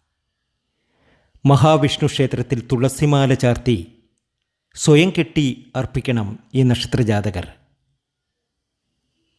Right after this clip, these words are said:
ഗണപതി ക്ഷേത്രത്തിൽ ചുമന്ന തെറ്റിപ്പൂവ്, ചെമന്ന താമര,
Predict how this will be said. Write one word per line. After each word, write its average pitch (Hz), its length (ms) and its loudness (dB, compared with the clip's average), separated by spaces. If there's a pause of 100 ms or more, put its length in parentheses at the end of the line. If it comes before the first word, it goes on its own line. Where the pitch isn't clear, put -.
(600)
ഗണപതി 135 420 4
ക്ഷേത്രത്തിൽ 127 520 2
ചുമന്ന 127 400 4 (720)
തെറ്റിപ്പൂവ്, 135 680 4 (960)
ചെമന്ന 165 420 4
താമര, 147 340 4